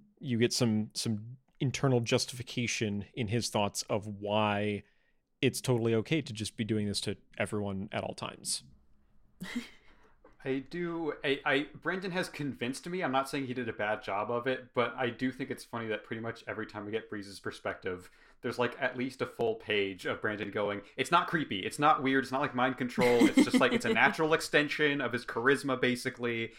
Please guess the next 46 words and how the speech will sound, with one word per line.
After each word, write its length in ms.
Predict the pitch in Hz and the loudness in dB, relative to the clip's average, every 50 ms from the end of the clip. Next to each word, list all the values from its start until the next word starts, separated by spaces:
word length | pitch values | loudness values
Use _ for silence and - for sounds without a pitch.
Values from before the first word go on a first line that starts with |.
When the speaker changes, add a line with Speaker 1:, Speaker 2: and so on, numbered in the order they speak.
| - - | -20 -18
Speaker 2:
It 180 | - 110 107 - | -16 -16 -16 -12
comes 300 | - - 120 143 160 147 | -6 -2 -2 -2 -2 -2
naturally. 760 | 151 151 147 143 147 - 151 151 151 147 143 139 139 139 139 - - - _ | -2 0 0 0 0 2 2 4 4 4 4 4 2 0 -2 -4 -10 -20 _
It 60 | - 98 | -4 -2
doesn't 160 | 101 110 117 | -2 0 0
make 140 | 131 135 135 | -2 -2 -2
you 80 | 147 131 | -4 -4
do 140 | 123 135 | -2 -2
anything 280 | 135 139 139 135 139 135 | 0 0 0 0 0 0
you 140 | 135 131 127 | 2 2 2
would 140 | 127 117 101 | 0 0 0
never 260 | 92 104 120 123 123 | 0 0 2 2 0
do 240 | 120 127 135 135 147 - | 0 2 0 0 0 2
ever. 480 | 151 156 156 147 143 143 139 139 139 135 | 4 4 4 6 8 8 8 8 6 6
It 80 | 120 | 4
just 140 | - 113 - | 0 -6 -6
kind 160 | - 127 123 | -4 -2 -2
of 120 | 120 - - | -2 -4 -4
pushes 460 | - 131 131 131 - - 123 120 120 | -4 -2 -2 -2 -2 -4 -8 -6 -4
you, 160 | 123 127 123 | -4 -4 -2
gives 160 | 120 127 120 | -2 -4 -4
a 40 | 131 | -2
little 160 | 127 127 127 | -4 -4 -4
nudge 160 | 123 120 113 110 | -4 -4 -6 -6
in 20 | |
the 60 | 113 | -6
right 100 | 113 107 | -8 -6
direction. 160 | 113 110 110 | -6 -8 -8
It's 80 | 107 - | -4 2
not 200 | 131 135 147 - | 2 2 4 6
that 200 | 165 151 151 151 | 6 4 4 6
weird. 320 | 156 143 131 123 120 113 113 | 4 4 6 6 4 2 0
It's 160 | 120 117 - | -4 -6 -2
not 220 | 139 131 127 127 | 0 0 0 2
that 160 | 123 117 120 120 | 0 -2 -2 -2
weird. 220 | 107 101 90 - | -4 -6 -4 -6
It's 100 | 98 - | -2 -2
okay. 340 | 120 117 - 123 117 101 92 | -2 0 2 0 0 0 0
It's 120 | 87 - 117 | -2 -4 -4
okay 180 | 110 - 123 | -2 0 2
that 100 | 117 113 | 2 2
the 60 | - | 0
good 160 | - 120 110 - | -2 -4 -4 -2
guy's 200 | 113 101 101 - | -2 -4 -4 -4
doing 220 | 101 95 90 85 | -4 -6 -6 -6
this." 260 | 87 85 - - - | -8 -12 -14 -14 -16